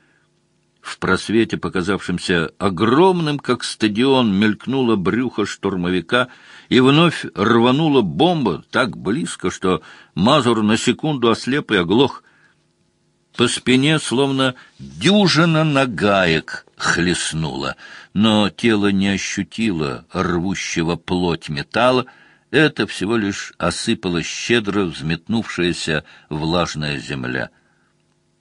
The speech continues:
Нельзя было долго здесь лежать, и двигаться нельзя.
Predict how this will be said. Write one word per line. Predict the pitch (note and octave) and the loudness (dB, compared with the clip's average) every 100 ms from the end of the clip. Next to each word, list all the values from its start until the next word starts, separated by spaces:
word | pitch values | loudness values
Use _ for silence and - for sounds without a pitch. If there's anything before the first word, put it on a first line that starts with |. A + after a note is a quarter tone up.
| _ - - - | _ -16 -16 -8
Нельзя | F2+ C3+ A#2 B2+ A2+ | 0 0 2 2 2
было | G2+ G2 | 2 0
долго | F2+ F#2 D#2 | 0 -2 -2
здесь | D#2 D#2 D2+ D2 | -4 -4 -6 -8
лежать, | D2 C2 C2 - - - - _ _ _ - | -10 -6 -8 -8 -20 -20 -20 _ _ _ -10
и | - | -10
двигаться | - - A2 G#2+ G2 - B1+ | -8 -4 -2 0 -4 -6 -10
нельзя. | A1+ - | -10 -14